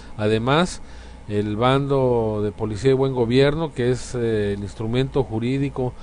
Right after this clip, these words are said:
normativo de la Policía Municipal y de todo el ayuntamiento, ahí dice claramente que en la vía pública no se pueden ingerir embriagantes, enervantes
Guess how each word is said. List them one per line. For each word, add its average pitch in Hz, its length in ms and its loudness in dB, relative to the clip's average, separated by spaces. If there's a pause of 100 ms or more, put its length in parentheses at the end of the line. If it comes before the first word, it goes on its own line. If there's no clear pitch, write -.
(200)
normativo 139 840 2
de 113 100 2
la 110 100 0
Policía 107 440 -4
Municipal 127 540 0
y 165 60 2
de 117 140 2
todo 151 200 2
el 151 80 2
ayuntamiento, 131 720 -2 (420)
ahí 123 360 2
dice 127 340 -2
claramente 127 600 0
que 120 80 -6
en 107 60 -4
la 107 80 -2
vía 120 160 0
pública 123 400 -4
no 113 220 -4 (420)
se 107 80 -6
pueden 117 260 0
ingerir 117 520 -4 (280)
embriagantes, 107 760 -2
enervantes 147 760 0